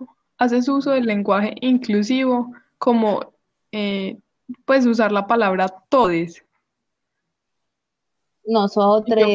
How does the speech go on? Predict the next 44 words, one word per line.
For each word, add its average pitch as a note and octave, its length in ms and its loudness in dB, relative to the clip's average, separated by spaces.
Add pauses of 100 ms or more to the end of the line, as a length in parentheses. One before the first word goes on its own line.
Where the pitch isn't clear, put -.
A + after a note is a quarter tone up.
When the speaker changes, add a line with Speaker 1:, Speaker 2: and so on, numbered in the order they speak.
Speaker 1:
como, G#3 380 0
Speaker 2:
sí. G3+ 440 -4 (160)
Speaker 1:
pues E4 200 2
yo C4+ 80 2
escribí C4 340 -6
como, A#3+ 600 -2 (1200)
pues B3 180 -2
la A3+ 140 2
verdad A3 240 0
sí B3 140 -6
pu-, A#3+ 280 -12
puede C#4 280 -4
ser C#4 160 -6
un C4+ 80 -8
poco C4+ 220 -6
ofensivo, A#3 360 -4
pero G3 200 -6
pues A#3 140 -2
era G3 140 -2
mi A3 100 -4
opinión G3+ 320 -4
y G#3 40 -4
a G3+ 60 -4
mí F#3+ 140 -4
me, G3+ 460 -6
me G#3 100 -4
importa G3+ 440 -4
un G#3+ 140 -4
bledo A3+ 180 0
<laughs> - 520 -8 (540)
si G#3+ 80 0
alguien G#3 220 0
la A3+ 100 0
compartió G3 540 0
o - 20 -6
no, G#3+ 220 -6
pues, G#3+ 200 -2 (280)
pues G3+ 100 -4
yo G3 120 0
puse A3 260 0
como F#3+ 360 -4 (500)
todes, A#3+ 440 2 (560)
o G#3 40 -8
sea, F#3+ 380 -2